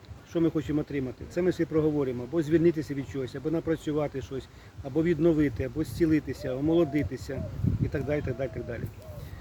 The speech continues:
Покажу поясні поклони, земні робляться так само, нічим не відрізняється, тільки єдине, що робиться навколішках. Е, і так по поясні поклони. Що ми робимо? Е, тягнемося на рахунок раз, два, три вгору.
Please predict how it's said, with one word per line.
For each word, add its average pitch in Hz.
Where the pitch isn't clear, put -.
Покажу 175
поясні 180
поклони, 165
земні 170
робляться 151
так 147
само, 196
нічим 151
не 147
відрізняється, 151
тільки 156
єдине, 165
що 156
робиться 143
навколішках. 131
Е, 139
і -
так 185
по 160
поясні 160
поклони. 143
Що 185
ми 175
робимо? 135
Е, -
тягнемося 170
на 165
рахунок 165
раз, 160
два, 147
три 151
вгору. 139